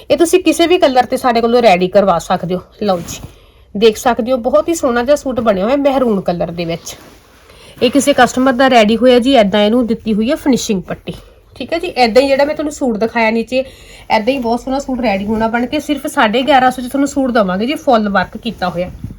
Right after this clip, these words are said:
ਸਾਢੇ ਗਿਆਰਾਂ ਸੌ 'ਚ ਤੁਹਾਨੂੰ ਸੂਟ ਦੇਣ ਵਾਲੇ ਆ ਜੀ ਅਸੀਂ ਇਹ ਵਾਲਾ।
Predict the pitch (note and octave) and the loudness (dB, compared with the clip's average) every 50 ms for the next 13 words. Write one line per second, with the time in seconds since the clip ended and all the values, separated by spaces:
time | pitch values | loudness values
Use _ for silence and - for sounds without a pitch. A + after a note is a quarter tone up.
0 | - - _ - _ - - - - - - - - C#4 B3+ A#3+ C4 E4 F4 D#4 | -20 -20 _ -20 _ -20 -20 -20 -20 -20 -12 -4 -2 -2 -2 -2 -4 -8 -6 -2
1 | E4+ D4+ C4+ C4 C4+ C4 - C#4+ C#4 C#4 - D4+ C#4+ D4+ - - C#4+ C4 A#3+ A#3 | 0 0 2 2 0 0 0 -2 -2 -2 -4 -6 -6 -6 -6 -6 -6 -6 -4 -2
2 | B3+ B3+ B3 B3+ A#3+ A#3 A3 G#3 F#3 E3+ F3 G#3+ B3+ B3+ - D4 C4+ A3+ G#3 G3 | -2 0 0 2 0 0 0 0 -2 -2 -2 -2 -4 -4 -4 -4 -4 -2 0 -2
3 | E3+ E3+ | -2 -4